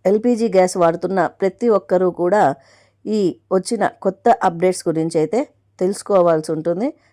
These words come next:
కాబట్టి ప్రతి ఒక్కరూ కూడా, గ్యాస్ వాడే ప్రతి ఒక్కరూ కూడా ఈ వీడియో చూసి అవగాహన పెంచుకుంటారని ఆశిస్తున్నాను. ఇక వీడియోలోకి వెళ్తే,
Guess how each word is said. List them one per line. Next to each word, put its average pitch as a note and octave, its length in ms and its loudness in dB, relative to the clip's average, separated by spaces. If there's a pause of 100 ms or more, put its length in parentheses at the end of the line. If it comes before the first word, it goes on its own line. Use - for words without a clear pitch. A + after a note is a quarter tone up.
(160)
కాబట్టి F#3 280 0
ప్రతి G3 380 -4
ఒక్కరూ F#3 500 -2
కూడా, E3+ 340 0 (120)
గ్యాస్ F#3 240 0
వాడే F3 240 0
ప్రతి E3 340 -6
ఒక్కరూ E3 340 -2
కూడా G3+ 320 -2 (840)
ఈ G3+ 340 4 (100)
వీడియో G#3+ 380 6 (100)
చూసి G3 240 2 (140)
అవగాహన F#3 560 6 (180)
పెంచుకుంటారని E3+ 800 -2 (480)
ఆశిస్తున్నాను. D3+ 720 -2 (2000)
ఇక A#3 180 6 (160)
వీడియోలోకి A3 600 6
వెళ్తే, F3+ 320 2